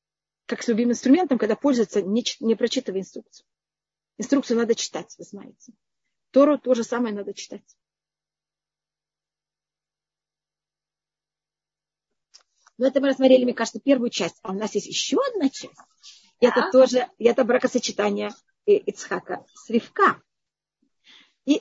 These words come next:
Speaker 1: там тоже вот это понятие упования и поступков. С одной стороны, у нас есть вот Элиезер, который, смотрите, Авраам.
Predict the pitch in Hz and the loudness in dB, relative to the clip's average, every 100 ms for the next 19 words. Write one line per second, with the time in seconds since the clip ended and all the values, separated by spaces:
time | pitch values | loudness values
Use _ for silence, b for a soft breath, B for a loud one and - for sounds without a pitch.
0 | - 254 240 311 285 247 262 262 254 220 | 0 0 2 2 4 6 4 2 0 -2
1 | 226 240 240 226 - 220 208 240 233 220 | -2 -4 -4 -4 -2 -2 0 0 0 -2
2 | 262 _ - 202 208 - _ _ _ _ | -8 _ -6 -2 -2 -2 _ _ _ _
3 | - - 233 - - - _ _ _ 254 | -8 -4 -4 -4 -8 -16 _ _ _ -2
4 | 247 302 294 269 262 269 233 233 254 247 | 0 0 4 4 6 2 0 -4 -6 -12
5 | _ 214 - - 247 254 202 175 190 - | _ -14 -4 2 4 6 4 2 -4 -6
6 | 202 240 233 - - 269 294 294 254 262 | 2 4 4 2 0 4 6 6 4 4
7 | 247 165 | 2 0